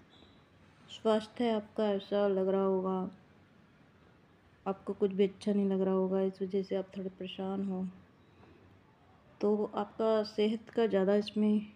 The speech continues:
इशू आ रहा है, आपकी हेल्थ थोड़ी डाउन चल रही है। आपको अपनी हेल्थ का ध्यान रखना चाहिए, ख्याल रखना चाहिए।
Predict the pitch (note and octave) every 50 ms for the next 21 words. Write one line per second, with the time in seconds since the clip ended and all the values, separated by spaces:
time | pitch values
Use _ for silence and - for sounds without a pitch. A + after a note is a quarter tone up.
0 | - - G#3 G3 - G#3+ G#3+ G#3+ F#3+ - F#3 F#3 F3+ F3+ F#3 F#3 F#3 G3 G#3+ A3+
1 | - - - - - - _ - - - - - - - - - - - - -
2 | - - - F#3 - - - G#3+ G#3+ G#3+ G#3 G#3+ G#3+ G#3+ - - - _ _ _
3 | _ - A3+ G#3+ G3+ G#3 G3+ F#3+ F#3+ F3+ F3+ F#3+ G3+ F#3+ G#3+ G3+ G3 F#3+ G3 G3
4 | G3+ G3+ G#3 G#3+ B3+ A#3+ - - - - _ _ _ _ _ _ _ _ _ -
5 | - - - - - _ _ - - _ _ _ - - G3 G3+ - - A3 G#3
6 | G#3+ - G#3+ G#3+ G#3 G#3 G3+ G3 G3+ - - - - G#3 G3 F#3+ F#3+ F#3+ F#3 F#3
7 | F#3 G3 G3 - G3+ G3+ G3 G3 - G#3 G3+ G3+ - - F#3 F3+ F3+ F#3 G3 G3
8 | - G#3 G#3+ G#3 G#3 G#3+ A3 G#3+ G#3+ A3 A3+